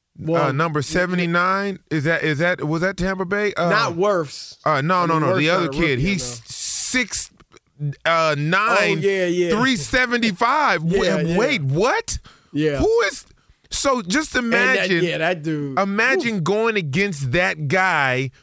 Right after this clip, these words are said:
Speaker 2: for sixty plays a game, when you get home, when you wake up in the morning, you're gonna be like, "Oh my God, was it, did a truck run over me?"
Speaker 1: Yeah.
Speaker 2: So someone, uh, like a Micah Parsons, and he is tremendously athletic, he's strong, he's fast,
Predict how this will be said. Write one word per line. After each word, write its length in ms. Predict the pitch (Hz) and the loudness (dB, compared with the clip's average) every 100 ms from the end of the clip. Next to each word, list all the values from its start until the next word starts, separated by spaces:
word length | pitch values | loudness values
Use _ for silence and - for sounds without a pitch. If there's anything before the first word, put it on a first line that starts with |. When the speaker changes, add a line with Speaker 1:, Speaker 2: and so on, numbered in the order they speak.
| _ | _
Speaker 2:
for 220 | - 175 | -4 -4
sixty 600 | - - 240 190 - 208 | -2 -2 -2 -4 -2 -2
plays 440 | 156 190 196 160 | 0 0 0 0
a 40 | 170 | -2
game, 540 | 214 277 320 98 - - _ _ _ _ _ | -2 -2 -4 -6 -8 -16 _ _ _ _ _
when 280 | 196 220 247 | -2 0 0
you 100 | 269 | 0
get 160 | 247 | 0
home, 320 | 208 247 233 | 0 0 0
when 120 | 208 214 | 0 0
you 100 | 262 | 0
wake 300 | 240 247 240 | 0 0 -2
up 180 | 247 | -2
in 80 | 214 | -2
the 60 | 196 | -2
morning, 300 | 233 247 240 | 0 0 -2
you're 100 | 277 | -2
gonna 100 | 202 | 0
be 80 | 160 | -2
like, 80 | |
"Oh 40 | 262 | -2
my 100 | 156 | -4
God, 360 | 104 240 277 | -2 -2 -2
was 160 | 156 143 | -2 -4
it, 160 | 151 131 | -4 -2
did 140 | 170 | 0
a 60 | 127 | -2
truck 380 | - 160 202 247 | -4 -2 -2 -2
run 260 | 170 220 | 0 0
over 240 | 247 277 302 | 0 -2 -2
me?" 280 | 320 330 - - _ - | -4 -6 -10 -20 _ -10
Speaker 1:
Yeah. 360 | 131 127 117 113 | -6 -4 -6 -8
Speaker 2:
So 300 | - 208 196 | -4 0 0
someone, 640 | 143 220 220 247 240 226 - | 0 -4 -2 0 -2 -2 -4
uh, 300 | 156 175 165 139 | 0 2 2 0
like 240 | 170 160 143 - | -2 -2 -4 -4
a 60 | 151 | -4
Micah 340 | 147 175 160 | 0 -2 -2
Parsons, 580 | 143 165 160 160 135 123 | -4 -2 0 -2 -4 -4
and 160 | 123 127 | -2 -2
he 180 | 156 180 | 0 -2
is 120 | 139 - _ | -2 -8 _
tremendously 1000 | - 151 127 139 170 175 151 131 139 131 | -8 -6 -4 -2 -2 -2 -4 -4 -4 -2
athletic, 600 | 120 110 120 151 151 143 | -2 -2 -2 0 0 -2
he's 180 | 120 110 | -4 -4
strong, 500 | - - 151 147 143 | -4 -2 0 0 -2
he's 220 | 123 110 | -4 -6
fast, 640 | - 151 139 113 104 - | -2 0 0 0 -4 -10